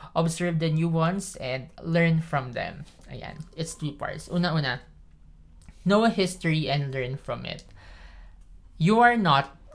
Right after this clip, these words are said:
the first person on that position. Even if it's a new organization, meron ng mga past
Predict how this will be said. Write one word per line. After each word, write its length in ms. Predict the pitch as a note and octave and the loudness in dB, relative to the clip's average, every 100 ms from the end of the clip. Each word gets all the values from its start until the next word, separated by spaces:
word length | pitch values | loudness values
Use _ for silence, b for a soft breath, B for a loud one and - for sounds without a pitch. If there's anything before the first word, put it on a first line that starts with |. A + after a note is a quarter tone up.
| - | -4
the 160 | D#3 E3+ | 0 0
first 460 | - D#3+ D#3+ - | 2 2 2 -4
person 560 | D3+ C#3+ C#3+ C#3+ C3 C3 | -4 -2 -2 0 0 0
on 240 | D3+ C#3+ | 0 2
that 320 | B2+ A#2 - | 2 0 -2
position. 680 | C#3 - C3 D3 - A#2+ D#3 - - - - F#3 | -8 -6 -8 -10 -12 -12 -14 -18 -20 -20 -8 -2
Even 320 | F3+ G3 F#3+ | 0 0 0
if 120 | F#3 | -2
it's 180 | E3+ - | -6 0
a 80 | D#3+ | 2
new 220 | D3+ D3+ | 4 2
organization, 1120 | C3+ C3+ C3 B2+ C3 A#2+ A#2 B2+ - B2 C3+ - - - - - | 0 -2 -2 -2 -4 -4 -6 -6 -8 -8 -12 -18 -20 -20 -8 4
meron 380 | E3 F#3 F3 | 4 6 2
ng 160 | E3 D#3+ | 2 2
mga 260 | D3 D3 - | 0 -2 2
past 300 | C#3+ C#3+ | 2 2